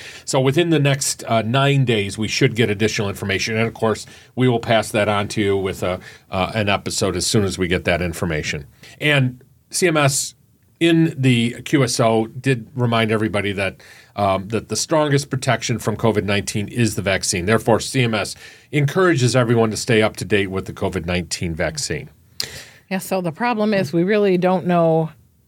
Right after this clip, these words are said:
Speaker 2: how to implement this, what exactly everybody's supposed to do.
Speaker 1: Right.
Speaker 2: It's just, it sounds like good news. We're heading in the right direction, but it's, we have real, no real definite answers right now on how to proceed with this.
Speaker 1: Right. And as we're sitting here on May second,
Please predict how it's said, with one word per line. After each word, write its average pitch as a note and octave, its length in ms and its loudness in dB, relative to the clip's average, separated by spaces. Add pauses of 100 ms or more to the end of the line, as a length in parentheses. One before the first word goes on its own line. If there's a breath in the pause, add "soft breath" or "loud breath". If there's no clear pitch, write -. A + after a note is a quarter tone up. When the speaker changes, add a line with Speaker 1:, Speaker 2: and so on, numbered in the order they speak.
(120)
Speaker 2:
how F3+ 160 2
to F3 100 2
implement G#3 520 2
this, G3+ 280 0
what F3+ 200 2
exactly F#3 480 2
everybody's F#3 420 2
supposed F3+ 480 -2
to E3+ 100 4
do. E3+ 320 4 (160 loud breath)
Speaker 1:
Right. F#2 320 -4
Speaker 2:
It's E3 280 0
just, F3+ 260 2
it D3+ 140 4
sounds G3+ 320 2
like G3 140 2
good G#3 180 2
news. G3 260 2
We're E3 80 4
heading F3 220 2
in F3+ 80 4
the F3+ 80 4
right F3 160 2
direction, E3+ 500 2
but D3 320 2
it's, - 400 -8 (220)
we D#3 260 2
have D#3+ 180 4
real, E3 300 4 (260)
no E3 200 6
real D#3 220 6
definite D3+ 420 2
answers D3 480 0
right C#3+ 160 2
now C3+ 160 2
on C3 100 0
how C3+ 160 0
to B2+ 160 0 (280 loud breath)
proceed D3 420 2
with - 180 -8
this. - 220 -6
Speaker 1:
Right. B2+ 200 2
And E3 140 0
as G3 160 0
we're F#3+ 120 2
sitting E3+ 340 0
here D3 240 2
on B2 240 2
May A#2+ 160 4
second, - 760 -4